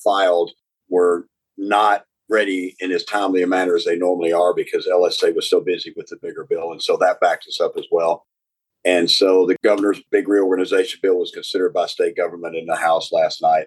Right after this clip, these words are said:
That Democrats don't like that bill, so it took about ten hours, I think. And so my committee, Judiciary, we didn't even get to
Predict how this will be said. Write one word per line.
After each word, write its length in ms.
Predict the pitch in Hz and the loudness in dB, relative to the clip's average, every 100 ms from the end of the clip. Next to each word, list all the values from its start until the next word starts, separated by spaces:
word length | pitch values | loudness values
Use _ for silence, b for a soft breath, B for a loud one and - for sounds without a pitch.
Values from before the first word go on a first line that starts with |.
| - | -4
That 160 | 78 - _ _ - | -6 -6 _ _ 0
Democrats 460 | 92 87 90 85 | 0 2 0 0
don't 180 | 90 87 | -2 2
like 180 | 90 87 | 0 2
that 180 | 87 - | -2 2
bill, 220 | 90 87 | 2 2
so 140 | - | 0
it 80 | 85 | -2
took 160 | 95 90 | -2 0
about 280 | 85 85 | 0 -2
ten 200 | - 95 | -2 0
hours, 340 | 90 90 87 85 | 2 2 2 0
I 120 | 85 | -2
think. 340 | - 85 85 | -2 -4 -2
And 100 | 85 | -4
so 200 | - 87 | -4 -4
my 200 | 85 87 | 0 0
committee, 380 | 87 85 87 85 | -2 0 0 0
Judiciary, 580 | 80 - 85 - 85 85 _ _ _ | -6 -10 -8 -2 0 0 _ _ _
we 80 | 95 | 0
didn't 160 | 98 | 2
even 180 | 95 87 | 2 2
get 140 | - - | 0 0
to 160 | 80 | -2